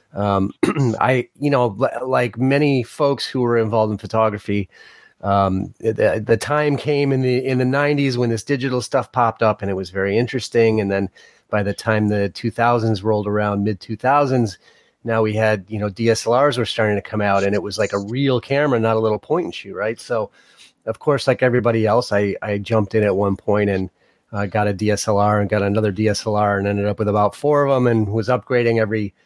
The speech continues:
eighteen months or so because things were improving so quickly. I was using 'em commercially. Um, so I had all these Canon D S L Rs, and after about,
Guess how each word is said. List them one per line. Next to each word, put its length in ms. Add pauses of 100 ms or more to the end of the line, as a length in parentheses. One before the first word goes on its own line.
(300)
eighteen 360
months 240
or 80
so 260
because 320
things 240
were 140
improving 380
so 180
quickly. 500
I 40
was 180
using 260
'em 160
commercially. 680 (520)
Um, 340
so 140
I 40
had 160
all 80
these 160
Canon 320
D 140
S 140
L 140
Rs, 340
and 380
after 480
about, 580